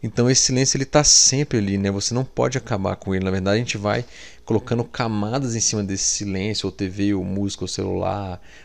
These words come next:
ou fica conversando demais. Isso vai gerando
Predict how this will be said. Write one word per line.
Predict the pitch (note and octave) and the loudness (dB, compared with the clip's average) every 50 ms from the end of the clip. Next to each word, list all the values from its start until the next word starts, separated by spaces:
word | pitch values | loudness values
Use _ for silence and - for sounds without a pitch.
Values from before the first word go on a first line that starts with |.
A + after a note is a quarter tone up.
| - - - | -20 -10 -8
ou | G2 | -8
fica | - - - F#2 | -8 -8 -10 -4
conversando | - G#2+ G2+ G2 F#2+ - - - G#2+ G#2 G2+ | -2 -2 0 0 0 0 0 0 2 0 0
demais. | F#2+ F#2 F#2 F#2 F#2+ G#2+ A#2 A#2 G#2 | 0 0 0 0 2 2 2 2 2
Isso | G#2+ - - A#2+ | 2 0 0 2
vai | A#2+ A#2+ | 2 4
gerando | A2+ A#2 A#2+ A2 A2 A2 A#2 B2+ C3 C3 | 4 4 2 2 2 2 0 0 -2 -6